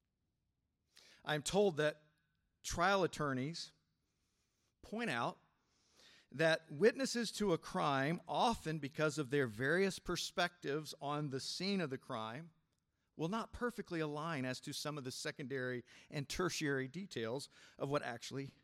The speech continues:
happened. And we'll come back to that point in just a moment.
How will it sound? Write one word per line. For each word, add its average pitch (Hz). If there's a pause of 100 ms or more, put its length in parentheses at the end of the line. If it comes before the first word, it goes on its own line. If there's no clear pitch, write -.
(140)
happened. 208 (1500)
And 139
we'll 151
come 170
back 156
to 139
that 131
point 113
in 113
just 113
a 135
moment. 156